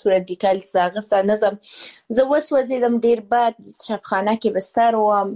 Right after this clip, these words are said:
سردار محمد داود خان. نو جمعې ورځ و، زما پلارجان زم-، او زما مورجانه مې را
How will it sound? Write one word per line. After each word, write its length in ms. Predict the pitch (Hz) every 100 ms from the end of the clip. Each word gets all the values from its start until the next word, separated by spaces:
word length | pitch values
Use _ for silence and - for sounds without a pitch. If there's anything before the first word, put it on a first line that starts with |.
| -
سردار 320 | 196 185 180 175
محمد 320 | 170 170 170 -
داود 240 | 170 170 -
خان. 200 | 220 226 _ - - - - 214
نو 100 | 208 208 208 202 185
جمعې 280 | 226 240 247 226
ورځ 260 | 294 320 277
و، 260 | 262 277
زما 280 | 269 226 220
پلارجان 640 | 220 226 196 196 226 233 233
زم-، 380 | 208 190 135 113
او 240 | 185 180
زما 340 | 180 185 185 185 180
مورجانه 540 | 185 220 233 269 247 240
مې 80 | 226
را 80 | 214